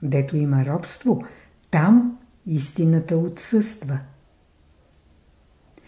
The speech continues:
Както не може без грехове за някои хора, така може и без грехове за други. Аз говоря за първичния грях,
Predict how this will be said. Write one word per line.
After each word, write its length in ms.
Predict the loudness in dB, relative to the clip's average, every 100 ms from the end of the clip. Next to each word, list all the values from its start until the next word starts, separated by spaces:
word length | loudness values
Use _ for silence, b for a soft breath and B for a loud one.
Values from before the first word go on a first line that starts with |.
| b b 0
Както 360 | 0 2 4
не 120 | 6
може 320 | 6 4 4 2
без 340 | 4 4 4
грехове 600 | 2 2 0 0 2 2
за 180 | 0 0
някои 360 | 0 0 -4 0
хора, 440 | 6 6 6 0 B B B _ -2
така 360 | -2 0 2
може 600 | 4 4 2 2 2 2 -2 -6
и 140 | -2 -2
без 360 | 0 -2 -2
грехове 460 | 2 2 2 0 0
за 180 | 0 0
други. 440 | 4 2 0 -10 -20 _ _ _ _ _ _ _ _ _ _ _ _ _ _ -20 _ _ _ _ _ _ _ _ _ _ _ _ -6
Аз 160 | -4
говоря 480 | -2 -2 0 2 2
за 260 | 2 0 0
първичния 800 | 0 0 0 0 6 8 8 4
грях, 360 | 2 2 0